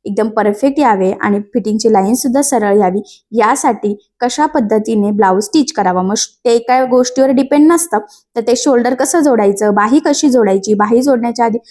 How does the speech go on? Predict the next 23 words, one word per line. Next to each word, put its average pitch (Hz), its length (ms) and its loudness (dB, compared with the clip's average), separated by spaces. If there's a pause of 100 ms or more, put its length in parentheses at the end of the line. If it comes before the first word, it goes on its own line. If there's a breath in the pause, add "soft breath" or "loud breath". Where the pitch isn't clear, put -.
(200 soft breath)
कुठल्या 247 340 0
स्टेप 330 340 -4
फॉलो 240 240 2
करायच्या, 202 520 0
मग 208 200 -2
कशा 240 220 0
पद्धतीने 269 540 2
जोडायचं, 196 520 2 (340 loud breath)
एवढंच 240 400 0
नाही 285 260 2
तर 277 120 -10
सगळ्यात 254 380 0
इम्पॉर्टंट 226 560 0
पहिली 247 280 0
स्टेप 262 300 0
होती 240 180 0
ती 269 140 2
म्हणजे 226 240 2
कटिंग. 208 320 0 (400 loud breath)
So 240 60 0
हे 240 140 2
सगळं 254 400 0
मी 370 120 4